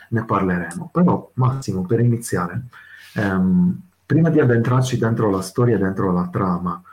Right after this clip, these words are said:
per quel poco che si può dire di Refrain, ti volevo fare una domanda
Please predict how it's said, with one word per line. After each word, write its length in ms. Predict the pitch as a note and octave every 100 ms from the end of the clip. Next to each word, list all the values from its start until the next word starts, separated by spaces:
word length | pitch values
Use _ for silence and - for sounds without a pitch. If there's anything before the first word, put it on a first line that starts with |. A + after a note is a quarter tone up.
| -
per 160 | - B2
quel 220 | - G2
poco 280 | F#2+ G2+ G#2
che 120 | -
si 160 | - -
può 140 | G#2+
dire 260 | F#2 G2+ F#2+
di 100 | F#2
Refrain, 500 | F2+ - - - - - - - - -
ti 140 | - D#3
volevo 260 | F3 F3+
fare 200 | D#3+ C#3+
una 140 | C3+ B2+
domanda 420 | B2+ A#2+ G#2+ F#2+